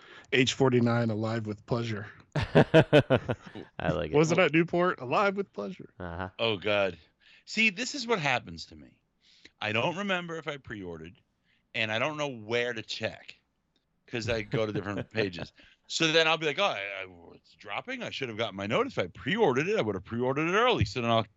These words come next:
Speaker 3: I'll pre-order it again or order it again, and I'll get it. And then a day later, I'll get the other one. Like, that's what happens to me. So I just have to sit back and be like, "You know what?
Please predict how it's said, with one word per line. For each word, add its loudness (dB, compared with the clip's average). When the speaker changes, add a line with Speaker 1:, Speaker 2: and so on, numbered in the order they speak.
Speaker 3:
I'll -2
pre-order 0
it 0
again 2
or 0
order 2
it -2
again, 2
and -2
I'll -2
get 0
it. -14
And -4
then 0
a -6
day 0
later, 0
I'll -2
get -8
the -4
other 0
one. -12
Like, -8
that's -2
what -12
happens -10
to -18
me. -14
So -8
I -2
just -10
have -12
to -16
sit -12
back -8
and -18
be -10
like, -12
"You -8
know -4
what? 0